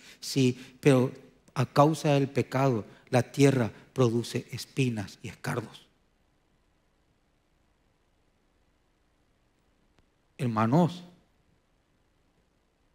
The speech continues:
cuidado con el desánimo que te lleva hacia la incredulidad y después te puedes convertir en un gran deportista del mundo del pecado.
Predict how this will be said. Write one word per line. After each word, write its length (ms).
cuidado 360
con 140
el 140
desánimo 520
que 120
te 100
lleva 220
hacia 160
la 100
incredulidad 720
y 80
después 240
te 120
puedes 340
convertir 480
en 140
un 180
gran 300
deportista 680
del 160
mundo 260
del 140
pecado. 480